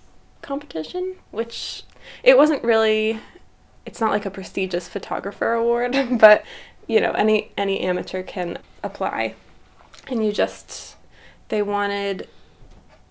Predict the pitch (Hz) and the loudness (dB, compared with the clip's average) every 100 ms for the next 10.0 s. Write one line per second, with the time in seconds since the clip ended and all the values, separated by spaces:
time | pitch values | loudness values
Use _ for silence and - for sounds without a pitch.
0 | - - - - - 214 208 196 - 202 | -20 -20 -20 -18 -10 -6 -4 -6 -2 -2
1 | 185 190 185 185 - - - - - - | -2 0 4 4 2 -12 -14 -14 -20 -20
2 | - - - - - - - 285 285 240 | -20 -20 -20 -20 -20 -4 2 2 4 2
3 | 214 208 202 208 202 202 190 185 190 - | 4 4 2 0 -2 -2 -6 -4 0 0
4 | - 190 196 - - - 101 98 190 190 | 0 -2 0 -2 -6 -4 -2 -2 -4 -2
5 | 185 160 - - 226 220 - 190 - - | -4 -4 -6 -6 -6 -6 -4 -2 -4 -10
6 | - 202 190 185 180 185 175 180 - 180 | -8 -6 -4 -2 -4 -4 -6 -6 -4 -6
7 | - - 185 190 214 - - - - - | -4 -4 -4 -4 -8 -10 -18 -20 -18 -10
8 | - 214 202 196 - - 185 - 185 - | 0 0 0 -4 -4 -4 -6 -6 -6 -6
9 | 202 - - - - 220 - - - - | -6 -8 -8 -10 -12 -10 -10 -10 -10 -10